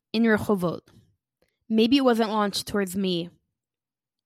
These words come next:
but it was launched towards my family.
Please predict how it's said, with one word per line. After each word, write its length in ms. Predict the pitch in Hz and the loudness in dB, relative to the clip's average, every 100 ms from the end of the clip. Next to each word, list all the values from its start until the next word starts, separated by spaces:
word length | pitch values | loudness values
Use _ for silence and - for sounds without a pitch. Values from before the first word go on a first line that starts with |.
| _ _ _ _ _ _ _ _ _ _ _ - | _ _ _ _ _ _ _ _ _ _ _ -2
but 100 | 233 | 2
it 60 | |
was 140 | 226 214 | 4 2
launched 400 | 220 226 233 - | 2 0 0 -2
towards 280 | 226 208 196 | 2 2 2
my 140 | 190 | -4
family. 580 | 185 180 170 180 190 | -4 -8 -8 -10 -12